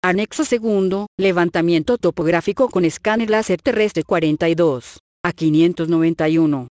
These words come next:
N G B P, ciento once B, convenio interadministrativo no. nueve mil seiscientos setenta y siete, cero cuatro, mil ciento veintisiete, dos mil trece.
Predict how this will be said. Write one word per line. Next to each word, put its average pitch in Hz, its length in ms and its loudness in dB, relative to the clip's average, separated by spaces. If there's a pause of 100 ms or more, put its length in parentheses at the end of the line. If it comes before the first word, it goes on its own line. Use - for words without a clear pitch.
(120)
N 226 240 0
G 170 180 -4
B 190 220 0
P, 175 260 0 (240)
ciento 202 440 -2
once 170 260 0
B, 156 300 0 (260)
convenio 208 400 0
interadministrativo 190 1080 0
no. 185 220 -2 (500)
nueve 220 280 2
mil 156 200 2
seiscientos 180 540 -2
setenta 170 400 -2
y 185 60 -2
siete, 170 540 0 (120)
cero 226 320 0
cuatro, 165 420 -2 (120)
mil 196 240 0
ciento 190 340 -2
veintisiete, 185 920 -2
dos 160 240 0
mil 156 240 0
trece. 160 460 -2